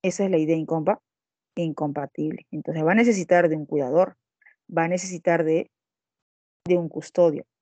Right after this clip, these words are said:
Esa es la idea incompatible. ¿Y aquí qué dice? Que realiza sus actividades de forma autónoma, de forma independiente. No, pues este es incompatible.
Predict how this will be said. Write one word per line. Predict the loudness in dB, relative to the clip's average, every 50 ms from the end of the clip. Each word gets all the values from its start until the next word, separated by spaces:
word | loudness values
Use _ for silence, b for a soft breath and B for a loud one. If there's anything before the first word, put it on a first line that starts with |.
| _ _ -2
Esa | 0 0 2 2 2
es | 0
la | 2 0
idea | -2 -2
incompatible. | -4 -6 -8 -8 -6 -6 -6 -6 -4 -4 -4 -4 -4
¿Y | -4 -6
aquí | -6 -6 -8
qué | -4 -2 0 0
dice? | 0 0 0 -2 -2 -2
Que | -2 -4
realiza | -2 -2 -2 0 0 -2 -2
sus | -2 -2
actividades | -4 -4 -2 0 2 4 4 4 4 4
de | 0
forma | -2 -2 -4 -4 -2 -2
autónoma, | -4 -4 -2 2 2 2 2 0 -4 -8 -10 -14 B B B B B -10
de | -8 -6
forma | -4 -2 -2 -2 -2
independiente. | 0 0 0 0 -2 -4 -4 -4 -2 0 0 0 0 -2 -4 -8 -12 _ _ _ _ _ _ _ _ _ _ _ _ _ _ _ _ _ _ -12
No, | -10 -10 -8 -8
pues | -10 -10 -12 -6 _
este | 0 2 2 2 0 -2 -4
es | -4 -4
incompatible. | -6 -8 -8 -8 -8 -8 -8 -10 -10 -12 -18 -18